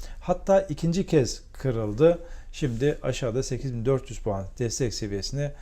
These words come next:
beklemeye devam ediyorum. Evet, orta ve uzun vadede pozitif, orta ve uzun vadede endeks tarafı kazandırmaya devam edecek. Ancak kısa vadede satışların bittiğine şahsen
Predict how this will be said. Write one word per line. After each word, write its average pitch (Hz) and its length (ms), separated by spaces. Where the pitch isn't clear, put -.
beklemeye 151 420
devam 123 320
ediyorum. - 300
Evet, 170 340
orta 170 280
ve 170 100
uzun 156 240
vadede 135 280
pozitif, 151 460
orta 135 300
ve 127 100
uzun 139 200
vadede 120 280
endeks 123 240
tarafı 120 240
kazandırmaya 104 580
devam 156 300
edecek. 170 340
Ancak 160 580
kısa 139 240
vadede 117 420
satışların 127 560
bittiğine 113 320
şahsen 147 480